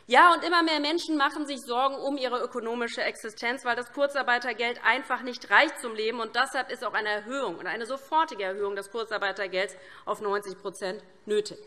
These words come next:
Und auch der Hartz-vier-Satz muss erhöht werden, mindestens um zweihundert Euro, weil doch für viele jetzt die Angebote der Tafeln,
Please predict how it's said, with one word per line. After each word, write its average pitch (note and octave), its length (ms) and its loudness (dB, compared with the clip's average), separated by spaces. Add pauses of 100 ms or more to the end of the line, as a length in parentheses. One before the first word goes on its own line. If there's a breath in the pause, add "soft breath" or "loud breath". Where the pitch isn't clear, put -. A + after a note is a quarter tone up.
(600 soft breath)
Und A#3+ 100 0
auch C#4+ 140 8
der D#4 160 6
Hartz-vier-Satz D#4 720 4
muss D4 280 -2 (120)
erhöht B3 400 0
werden, D3 180 -8 (420)
mindestens D#4 560 2
um C4 160 -8
zweihundert C4+ 520 4
Euro, C4 340 0
weil B3+ 140 4
doch C4 120 -4
für C#4 200 -8
viele D#4+ 300 -2
jetzt C4+ 280 -4
die - 80 -8
Angebote C#4 500 0
der A3+ 140 -2
Tafeln, C#4 480 2